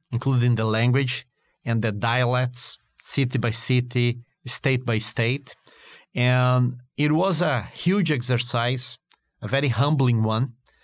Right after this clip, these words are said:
of being able to understand what people are trying to communicate,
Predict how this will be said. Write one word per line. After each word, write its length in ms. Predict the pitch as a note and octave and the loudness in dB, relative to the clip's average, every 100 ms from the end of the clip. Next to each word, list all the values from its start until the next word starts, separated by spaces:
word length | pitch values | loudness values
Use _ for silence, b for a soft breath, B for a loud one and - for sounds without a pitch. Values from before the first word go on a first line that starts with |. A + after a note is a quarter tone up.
| b b b b | b b b b
of 260 | A#2 A#2 - | -2 0 -2
being 220 | A#2 C3+ B2+ | 0 2 2
able 340 | C3+ B2+ C3 | 4 2 0
to 420 | B2+ C3 B2 B2 C3+ | -2 0 0 0 -2
understand 760 | C3+ C3+ B2 - C#3+ D3 F3+ | 0 0 0 -2 -2 0 0
what 240 | D#3+ A2+ - | -2 -2 0
people 260 | B2 B2 | -2 0
are 40 | A2+ - | -4 -2
trying 160 | A2+ A2 | -4 -4
to 80 | |
communicate, 720 | - A2+ G#2 G#2 G#2+ C3 - | -4 -2 -2 -2 -2 -4 -6